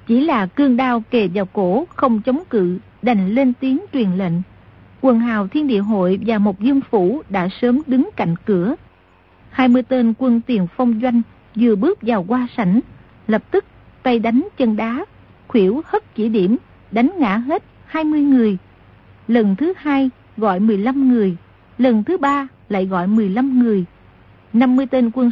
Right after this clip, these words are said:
sĩ đều bị đánh ngã, lột hết quần áo, quần hào mặc vào người, cả công chúa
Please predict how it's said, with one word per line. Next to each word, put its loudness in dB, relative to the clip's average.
sĩ -2
đều 2
bị 0
đánh -2
ngã, -2
lột 2
hết -2
quần 0
áo, -4
quần 2
hào -4
mặc -2
vào -2
người, 2
cả -2
công 0
chúa -2